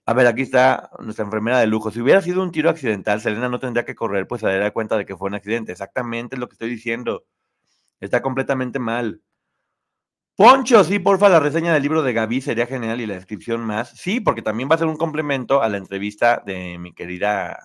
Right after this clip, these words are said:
eh, Linda o Lupita Casillas, que va muy bien. Ya más de cien mil vistas. Muchas gracias por, por su atención y sobre todo por los comentarios tan bonitos para,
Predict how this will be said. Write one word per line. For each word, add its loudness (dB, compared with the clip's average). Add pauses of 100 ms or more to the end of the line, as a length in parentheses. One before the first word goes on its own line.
(160)
eh, -12
Linda -2
o -6
Lupita -10
Casillas, -10
que -16
va -8
muy -12
bien. -10 (840)
Ya 0
más 4
de 0
cien -4
mil -2
vistas. 0
Muchas -6
gracias -2
por, -10 (120)
por -12 (340)
su -10
atención -8
y -8
sobre 0
todo 2
por -2
los -6
comentarios 0
tan -2
bonitos -10
para, -6